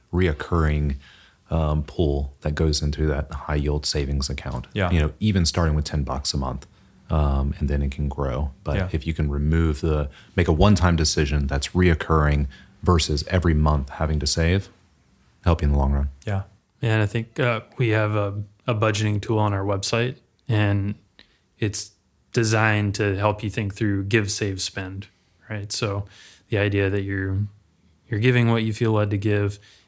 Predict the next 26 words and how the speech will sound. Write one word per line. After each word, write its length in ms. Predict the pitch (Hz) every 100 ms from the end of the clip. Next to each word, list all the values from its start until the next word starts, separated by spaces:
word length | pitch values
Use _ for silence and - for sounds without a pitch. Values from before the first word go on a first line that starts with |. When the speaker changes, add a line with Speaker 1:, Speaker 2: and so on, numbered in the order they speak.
| -
Speaker 3:
and 80 | 107
then 160 | 101
saving 580 | 92 110 104 98 92 101 - _ _ 120
and 140 | 110
then 160 | 101 95
spending 380 | - 101 98
what's 240 | 101 98 -
left. 300 | 113 104 110
And, 200 | 104 101 - - _
um, 460 | 117 104 101 127 156
oftentimes 640 | 139 127 117 110 101 101 101
the 60 |
people 220 | 104 104
that, 160 | 101 98 - _
that 200 | - 104
don't 260 | 107 110 107
have 600 | 117 104 101 101 - - _ _ _ _
cash 500 | - 117 107 - - _
set 260 | - 117 110
aside 440 | - 113 104 101
are 80 | 101
the 100 | 98
people 280 | 113 98 104
that 200 | 101 101
get 180 | 117 -
that 280 | 104 98